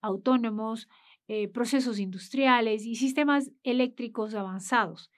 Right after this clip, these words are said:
El uso de funciones objetivo multivariadas hace posible minimizar costos energéticos, errores de trayectoria y desviaciones, desviaciones del sistema bajo incertidumbre.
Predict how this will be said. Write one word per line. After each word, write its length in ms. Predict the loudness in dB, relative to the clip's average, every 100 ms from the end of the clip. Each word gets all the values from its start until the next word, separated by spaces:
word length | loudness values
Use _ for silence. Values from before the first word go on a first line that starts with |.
| _ -20 _
El 200 | 4 6
uso 200 | 6 6
de 140 | 6
funciones 680 | 4 -2 2 2 2 0 -2 -12 -20 _
objetivo 720 | -4 -2 -4 2 2 4 0
multivariadas 1200 | 0 4 4 4 2 -2 0 2 2 2 -2 -8 _ -20 -20 -20 _
hace 340 | 4 4 2
posible 480 | 0 0 4 4 4
minimizar 760 | 2 2 0 -2 -4 -2 -2 -2
costos 360 | -4 -4 -6
energéticos, 840 | -4 -6 -6 -4 -4 -8 -18 -20 -20 _ -20 _ _
errores 500 | -2 2 0 0 -2
de 100 | -2
trayectoria 720 | -2 -2 -4 0 2 2 0 -4 -16 _
y 140 | 4
desviaciones, 680 | 6 6 6 4 2 -2 -4
desviaciones 680 | 0 0 2 0 0 -2 0
del 100 | -2
sistema 480 | -4 -6 -2 2 2
bajo 240 | 0 -2
incertidumbre. 720 | -6 -8 -10 -10 -10 -12 -16